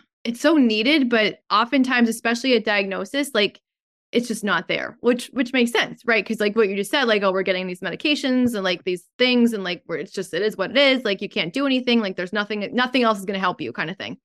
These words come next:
But I think having that, finding kind of whatever avenue gives you that hope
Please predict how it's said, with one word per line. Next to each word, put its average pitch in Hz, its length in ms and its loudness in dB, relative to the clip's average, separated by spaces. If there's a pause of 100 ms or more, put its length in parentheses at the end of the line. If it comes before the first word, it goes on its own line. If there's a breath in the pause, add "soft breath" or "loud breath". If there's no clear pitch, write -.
But 247 100 2
I 240 60 4
think 247 280 0
having 240 360 4
that, 196 260 0
finding 233 560 2
kind 233 160 -2
of 196 80 -2
whatever 240 560 2
avenue 226 460 2
gives 214 300 0
you 233 100 -2
that 240 200 -4
hope 311 280 0